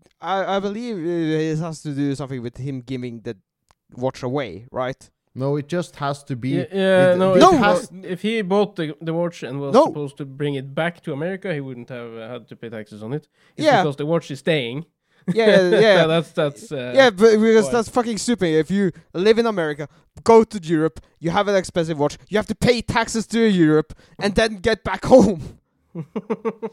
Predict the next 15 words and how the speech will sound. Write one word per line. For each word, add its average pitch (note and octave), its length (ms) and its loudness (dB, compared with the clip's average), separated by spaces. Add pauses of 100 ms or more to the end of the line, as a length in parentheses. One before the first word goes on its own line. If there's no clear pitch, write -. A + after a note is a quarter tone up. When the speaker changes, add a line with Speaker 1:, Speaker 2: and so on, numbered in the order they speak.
(240)
Speaker 2:
No, F3+ 140 4
Speaker 1:
you B3 120 4
Speaker 2:
no. C4 40 10
Speaker 1:
have B3+ 120 6
to A#3 80 -4
pay C4 240 4
taxes A#3+ 420 2
Speaker 3:
Yeah, - 20 -14
but A3 140 -6
because A#3 200 4
Speaker 1:
for C#4 60 6
every D4+ 180 8
Speaker 3:
ba-, C#4 180 4
ba-, A3+ 120 2
Speaker 1:
single F#3 500 -4